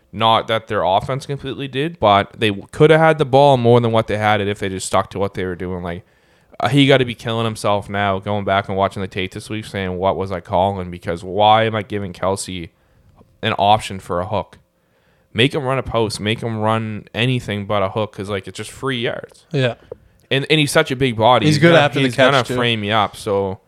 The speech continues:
Speaker 1: I mean, it just didn't make sense to me. They were playing, like, a cover three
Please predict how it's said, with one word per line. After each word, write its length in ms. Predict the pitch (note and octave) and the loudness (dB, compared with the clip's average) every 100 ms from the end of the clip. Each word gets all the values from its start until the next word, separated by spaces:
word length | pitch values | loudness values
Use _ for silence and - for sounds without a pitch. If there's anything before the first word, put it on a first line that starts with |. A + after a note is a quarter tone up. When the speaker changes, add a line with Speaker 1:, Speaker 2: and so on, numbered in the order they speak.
| _ _ _ _ _ _ | _ _ _ _ _ _
Speaker 1:
I 80 | G2 | -6
mean, 160 | G#2 G2+ | -4 -4
it 40 | |
just 180 | G2 G#2 | -6 -8
didn't 200 | A#2 A2+ | -6 -4
make 180 | G#2 G2 | -6 -8
sense 260 | - F#2+ - | -6 -8 -6
to 60 | |
me. 80 | G2 | -6
They 60 | G2+ | -4
were 60 | |
playing, 280 | G2 G#2+ G#2 | -4 -2 -2
like, 120 | G#2 | -4
a 60 | F#2 | -6
cover 300 | - G2+ G2 | -2 -2 -2
three 540 | G2 F#2+ F#2+ G2 F#2 | -4 -8 -6 -6 -8